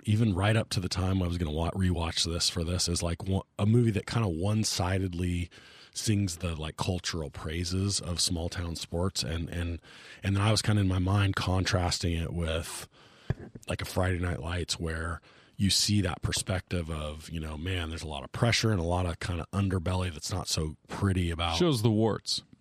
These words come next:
Speaker 1: And the, and yeah, exactly. About, you know, we, we're hero-, heroicizing these kids that are totally not able to handle it. We're over, we're way overinflating the importance of what this is and making too big a deal of it. But then I was like, I watched the movie and I was like,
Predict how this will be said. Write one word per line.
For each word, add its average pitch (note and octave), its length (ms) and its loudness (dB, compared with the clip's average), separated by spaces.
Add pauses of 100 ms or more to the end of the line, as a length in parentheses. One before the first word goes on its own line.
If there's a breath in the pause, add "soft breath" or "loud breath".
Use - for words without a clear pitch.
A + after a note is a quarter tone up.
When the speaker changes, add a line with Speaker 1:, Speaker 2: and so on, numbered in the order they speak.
(100)
Speaker 1:
And E3 120 6
the, A2+ 160 6
and G2 220 2
yeah, A#2+ 180 4
exactly. F#2+ 540 2
About, F#2 340 0
you A2+ 140 2
know, F#2 140 2
we, G#2 280 0
we're F#2+ 200 0
hero-, G2 380 2
heroicizing B2 1120 4
these G2 160 2
kids G#2+ 360 2
that F#2 100 0
are D2 140 -6
totally A2+ 480 4
not F#2+ 280 2
able F#2 200 -2
to E2+ 80 -4
handle F2 440 -4
it. F2 160 -2
We're E2+ 320 -4
over, G#2 480 4
we're G2 200 -2 (180)
way A#2+ 460 4
overinflating G2 600 0
the F2 80 -2
importance E2 520 -4
of E2 80 -4
what D#2+ 160 -4
this E2 220 -2
is D#2+ 320 -4
and D#2+ 100 -4
making F2+ 260 -4
too E2+ 120 -4
big E2 160 -4
a - 20 -6
deal F2 220 -4
of D#2+ 80 -6
it. D#2+ 100 -8 (720 loud breath)
But G#2+ 160 2
then D3+ 140 6
I D3 140 6
was A#2+ 160 4
like, A2 200 4
I G2 60 4
watched B2 240 4
the A2+ 40 4
movie C#3+ 240 8
and G#2 80 4
I G2+ 60 4
was F#2+ 120 4
like, F#2 220 2